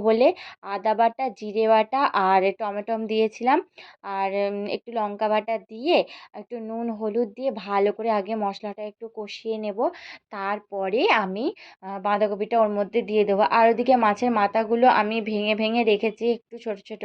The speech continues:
করে, উম, হাত দিয়ে আমার ভাঙলে ভালো মনে হয় যে ভালো করে আমি ভেঙেছি, তার জন্য আমি হাত দিয়ে ভেঙে নিয়েছি। আর এদিকে দেখো আমার মশলাটা কষিয়ে নিয়েছিলাম, তারপরে আমি বাঁধাকপিটা দিয়ে দিয়েছি, আর মাছের মাথাটাও আমি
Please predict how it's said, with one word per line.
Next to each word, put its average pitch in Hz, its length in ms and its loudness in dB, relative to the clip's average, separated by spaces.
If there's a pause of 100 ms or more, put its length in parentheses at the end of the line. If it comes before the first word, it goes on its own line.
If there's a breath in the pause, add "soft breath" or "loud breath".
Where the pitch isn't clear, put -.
করে, 214 200 0 (420 loud breath)
উম, 220 140 -10
হাত 208 300 -2
দিয়ে 233 220 -10
আমার 233 200 -4
ভাঙলে 208 400 -4
ভালো 196 320 0
মনে 208 280 -2
হয় 202 260 0
যে 196 140 0 (440 loud breath)
ভালো 214 240 0
করে 220 160 0
আমি 214 160 -2
ভেঙেছি, 196 500 -6
তার 196 200 -4
জন্য 208 180 -8
আমি 214 140 -4
হাত 196 260 -4
দিয়ে 214 180 -6
ভেঙে 196 260 -6
নিয়েছি। 202 400 -6 (580 loud breath)
আর 202 180 4 (100)
এদিকে 220 400 -2 (340)
দেখো 208 320 2
আমার 220 180 -6
মশলাটা 196 280 -4 (220)
কষিয়ে 202 400 -10
নিয়েছিলাম, 220 460 -6 (360 loud breath)
তারপরে 202 360 -8
আমি 214 180 -6
বাঁধাকপিটা 202 640 -2
দিয়ে 196 300 -4
দিয়েছি, 202 400 -4 (340 loud breath)
আর 208 140 -8
মাছের 214 360 -2
মাথাটাও 226 460 2
আমি 233 220 4